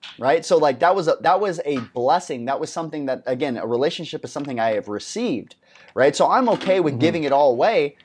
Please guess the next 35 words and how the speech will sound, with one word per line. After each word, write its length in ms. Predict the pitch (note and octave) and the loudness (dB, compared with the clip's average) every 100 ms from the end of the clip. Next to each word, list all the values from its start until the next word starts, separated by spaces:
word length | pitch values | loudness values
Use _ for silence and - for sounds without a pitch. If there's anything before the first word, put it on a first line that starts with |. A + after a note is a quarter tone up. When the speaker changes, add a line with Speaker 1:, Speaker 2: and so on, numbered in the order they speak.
| _ _ - | _ _ 0
Speaker 1:
Um, 400 | D3 C#3+ C3 B2+ | 2 4 0 -2
and 140 | D3+ D#3 | 0 2
again, 240 | E3+ D#3+ | 2 0
when 100 | C#3+ | 0
it 60 | C#3 | -4
comes 220 | E3+ C#3 | -6 0
back 340 | C#3+ C#3 - | 2 2 0
to, 220 | - C#3+ A#2+ | -10 0 2
obviously, 440 | A2+ A2+ B2 G#2+ - A#2 | 2 0 -6 -6 -10 -14
you 100 | G#2+ | -8
know, 80 | A#2 | -6
God 220 | G#2+ B2+ C3 | 2 2 2
in 60 | |
this 160 | A#2 A2+ | -4 -4
way 120 | A#2 | -6
for 120 | - | -4
me, 360 | A2 F#3+ D3 B2 _ _ | -6 -4 -6 -8 _ _
is 160 | B2+ B2 | -4 0
that 300 | C#3 B2 _ _ G#2+ | -2 -2 _ _ -2
God 320 | C3+ F#3 F#3 | 2 2 2
gave 200 | D#3+ D3+ | -2 -2
me 140 | B2 | -2
everything. 580 | C#3 F3 C#3+ A#2+ A#2 G#2+ | 0 0 -2 -4 -6 -4
So 440 | G#2+ B2+ A#2 A2+ - _ - _ _ - | -4 -2 0 -4 -10 _ -20 _ _ -18
giving 520 | A2 E3+ F3+ D#3 C3 _ | 0 0 2 -2 -6 _
it 160 | B2+ | -6
back 240 | B2+ C#3+ C#3+ | 2 2 2
to 60 | A#2+ | -4
him 220 | D#3+ G#3 | -4 -4
is 100 | A#2+ | -2
not 140 | C#3 | -2
a 40 | F#2 | -4
sacrifice. 680 | - E3 C4 C3+ A2+ A2+ D3 | 0 0 0 -2 0 0 0
I'm 100 | E3 | -4
just 180 | C#3+ | -4